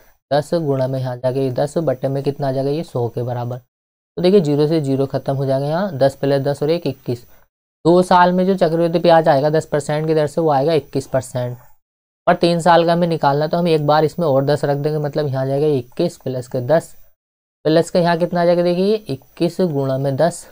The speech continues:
बटे सौ के। तो देखिए इफेक्टिव रेट तीन साल के निकाल लेंगे हम दस परसेंट के, तो ज़ीरो से ज़ीरो खत्म,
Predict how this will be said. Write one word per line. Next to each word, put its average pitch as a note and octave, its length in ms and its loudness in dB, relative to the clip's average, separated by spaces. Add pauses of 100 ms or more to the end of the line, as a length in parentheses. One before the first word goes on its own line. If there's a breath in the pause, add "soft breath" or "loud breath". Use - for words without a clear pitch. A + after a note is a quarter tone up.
(240)
बटे - 180 -4
सौ D3+ 240 -2
के। D#3 140 -8
तो - 1080 -14
देखिए F3+ 240 2
इफेक्टिव E3+ 400 0
रेट F3 240 2
तीन D#3+ 200 0
साल D3+ 280 2
के D#3+ 100 0
निकाल C#3 300 0
लेंगे B2 180 -2
हम E3+ 120 -2
दस D3 160 0
परसेंट A#2+ 460 -4
के, C3 60 -4
तो C#3 120 2
ज़ीरो C#3 260 0
से D3 160 -2
ज़ीरो C3 240 -2
खत्म, F3+ 320 -4